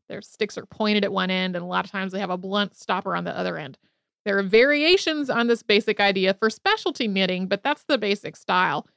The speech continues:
To knit in the round, needles that have two pointed ends are used, and the work can be passed around them in circles to create tubular knits like stockings. Some hat patterns use knitting in the round.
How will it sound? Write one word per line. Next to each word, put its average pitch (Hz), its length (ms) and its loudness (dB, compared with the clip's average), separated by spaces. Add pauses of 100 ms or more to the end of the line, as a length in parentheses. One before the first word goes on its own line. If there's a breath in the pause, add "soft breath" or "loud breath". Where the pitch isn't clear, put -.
(300)
To 208 100 0
knit 220 400 4
in 277 280 4
the 254 100 6
round, 226 680 2 (280)
needles 247 400 2
that 233 120 2
have 214 220 2
two 294 340 0
pointed 226 360 -2
ends 254 260 -4
are 220 60 2
used, 196 300 -2
and 202 120 -6
the 202 80 2
work 226 380 0
can 214 120 2
be 202 100 -4
passed 233 460 0
around 202 260 2
them 196 120 -2
in 190 120 -2
circles 359 500 2
to 262 120 -2
create 202 380 0
tubular 254 460 2
knits 233 240 0
like 160 180 -2
stockings. 220 640 0 (520)
Some 208 200 -2
hat 208 360 -4
patterns 208 540 0
use 202 220 -6
knitting 196 240 -2
in 190 60 -4
the 185 80 -4
round. 185 360 -2